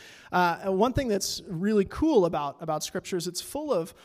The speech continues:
rhymes and allusions and little, little things like that. But it's, it's all, it's all connected. The word charis, it carries this big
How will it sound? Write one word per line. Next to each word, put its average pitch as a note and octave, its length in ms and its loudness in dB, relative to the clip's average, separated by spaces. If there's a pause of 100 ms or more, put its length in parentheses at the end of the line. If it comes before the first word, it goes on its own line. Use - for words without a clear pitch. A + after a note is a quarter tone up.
(280)
rhymes E3 720 -2
and D#3+ 120 -4
allusions D3+ 680 -4
and C#3+ 140 -8
little, D#3+ 380 0
little E3+ 220 -4
things D#3+ 340 -4
like D3+ 180 -6
that. C3+ 200 -6
But D#3 80 -4
it's, D3+ 140 -8
it's E3+ 200 -12
all, G#3 380 0
it's F3+ 100 -6
all G#3+ 160 0
connected. F3+ 460 -8
The D3+ 60 -6
word F3 260 -4
charis, F#3 420 -2
it F3 120 -10
carries G3+ 360 -2
this F#3+ 140 -4
big A3+ 760 -4